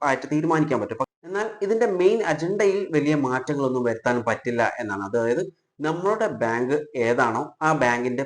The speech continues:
പോളിസി എന്താണെന്ന് അനുസരിച്ചിട്ട് മാത്രം നമ്മൾ മുന്നോട്ട് പോവുക. അല്ലെങ്കിൽ ഓരോ ട്രാൻസാക്ഷൻസ്, ചില ആളുകളുണ്ട്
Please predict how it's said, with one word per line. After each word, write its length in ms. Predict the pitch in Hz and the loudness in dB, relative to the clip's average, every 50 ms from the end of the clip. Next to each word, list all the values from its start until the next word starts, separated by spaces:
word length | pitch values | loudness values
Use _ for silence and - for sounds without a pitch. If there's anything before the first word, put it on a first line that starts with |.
| - - | -4 -2
പോളിസി 380 | 131 123 123 127 131 127 - 143 123 113 | 0 2 2 2 2 0 -2 -4 -4 -2
എന്താണെന്ന് 420 | 113 113 123 127 131 131 127 117 110 | 0 0 2 2 2 2 0 -2 -4
അനുസരിച്ചിട്ട് 520 | 107 107 - - 135 127 117 - - - 123 113 104 | -6 -6 -6 -6 -8 -8 -8 -10 -10 -8 -6 -4 -4
മാത്രം 300 | 104 104 104 - 156 165 160 - - _ _ - | -4 -4 -4 -4 -4 -4 -6 -8 -16 _ _ -2
നമ്മൾ 160 | 147 156 156 147 131 | 2 2 4 4 2
മുന്നോട്ട് 380 | 123 123 117 123 127 - - 131 - - | 2 2 2 4 2 4 2 0 -2 0
പോവുക. 280 | 107 110 110 107 92 - - - _ _ _ _ _ - | 0 0 0 0 -2 -4 -8 -10 _ _ _ _ _ -4
അല്ലെങ്കിൽ 320 | 156 165 180 185 185 208 226 226 - - _ _ _ 139 147 | -2 -2 -2 -2 -2 -4 -4 -6 -10 -16 _ _ _ -2 0
ഓരോ 140 | 170 190 202 196 196 147 | 2 2 2 0 0 -2
ട്രാൻസാക്ഷൻസ്, 720 | 135 135 139 131 147 143 139 139 143 135 117 110 110 107 - 170 | -2 -2 -2 0 0 -2 -2 -2 -4 -6 -6 -6 -8 -4 0 2
ചില 120 | 170 180 185 160 143 143 | 2 4 4 4 4 6
ആളുകളുണ്ട് 480 | 151 165 160 151 131 117 107 - - | 6 6 6 6 4 2 0 -4 -6